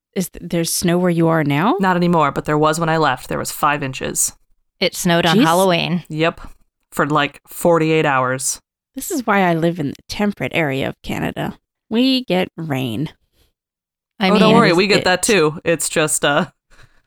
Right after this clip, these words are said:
Speaker 3: We've, we've just gotten screwed by our destroying of the planet.
Speaker 2: Yep.
Speaker 1: It's fair. I mean, we also get windstorms, which really suck.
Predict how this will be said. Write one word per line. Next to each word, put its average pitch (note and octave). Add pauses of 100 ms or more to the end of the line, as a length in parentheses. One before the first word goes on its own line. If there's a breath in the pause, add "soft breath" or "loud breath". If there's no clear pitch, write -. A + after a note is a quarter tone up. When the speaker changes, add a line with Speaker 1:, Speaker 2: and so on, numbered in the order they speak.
(140)
Speaker 3:
We've, G#3
we've F3
just -
gotten F3+
screwed G3
by C#3
our C#3+ (300)
destroying D3+
of D#3+
the E3
planet. B2+ (160)
Speaker 2:
Yep. F#3 (600)
Speaker 1:
It's -
fair. F#3 (640 soft breath)
I A3+
mean, A#3+
we C#4
also G#3+
get E3
windstorms, D#3+
which -
really -
suck. -